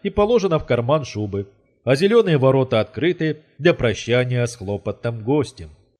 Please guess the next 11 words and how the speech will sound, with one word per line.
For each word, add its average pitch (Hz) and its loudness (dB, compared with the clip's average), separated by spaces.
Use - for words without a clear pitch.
Их 190 -2
придерживала 117 -2
Лена. 117 -2
Следуя 208 2
правилу 180 2
"хочешь 143 0
сделать 127 0
хорошо, 123 0
сделай 120 0
это 113 -2
сам", 127 -6